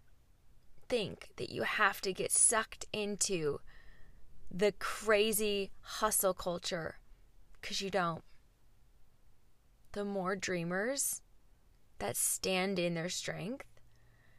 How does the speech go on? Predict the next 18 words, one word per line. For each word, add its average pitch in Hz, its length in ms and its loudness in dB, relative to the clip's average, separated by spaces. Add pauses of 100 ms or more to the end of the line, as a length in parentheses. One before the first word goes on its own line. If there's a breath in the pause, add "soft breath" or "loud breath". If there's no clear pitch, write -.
(140 soft breath)
and 196 180 -2
just 190 240 0
believe 180 720 -4 (1000)
that 190 180 -2
they're 185 200 6
worth 190 360 -2
it, 254 360 -2 (1400)
that's 226 260 0
when 247 80 0
opportunities 208 720 0
come 214 240 -2
to - 120 -6
you. - 160 -8
Now, 226 180 8
it's - 160 4
not 233 180 4
without 277 360 4
work, - 520 2